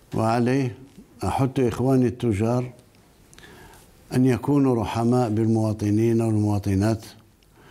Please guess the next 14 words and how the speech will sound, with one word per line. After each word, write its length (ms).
وأن 280
لا 140
ينساقوا 680
إلى 180
الربح 320
السهل 520
على 340
حسابهم. 640
وفي 200
الأخير، 560
أجدد 580
تهاني 500
الخالصة 680
لكم 540